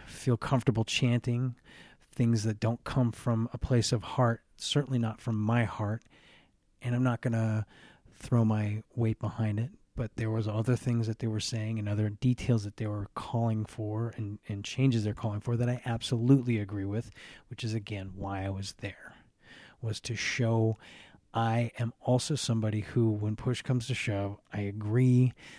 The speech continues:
that something needs to get changed, something needs to get done, and this is the most peaceful way to do it, is you stand out and you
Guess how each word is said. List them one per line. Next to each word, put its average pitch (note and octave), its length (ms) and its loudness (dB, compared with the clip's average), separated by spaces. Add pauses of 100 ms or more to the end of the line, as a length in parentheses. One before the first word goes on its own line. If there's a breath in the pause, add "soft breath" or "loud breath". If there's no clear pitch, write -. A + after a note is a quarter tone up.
that A2+ 140 -6
something A2 340 0
needs G2+ 220 -2
to G#2 80 -4
get G2 240 -6
changed, D3+ 480 8
something - 340 -4
needs G2+ 220 -6
to A2 80 -8
get G2+ 240 -8
done, A#2 440 4 (120)
and A2 440 -2 (1000 soft breath)
this F#3 180 10
is C#4 180 8
the F3+ 140 8 (720)
most D#3 280 12
peaceful D#3 380 10
way B2+ 140 10
to G2 140 2
do A#2 160 8
it, - 80 -8 (200)
is G2+ 180 0
you G2 220 -4 (160)
stand C3 440 4
out G#2 260 0
and F#2+ 160 -4
you F#2 140 -4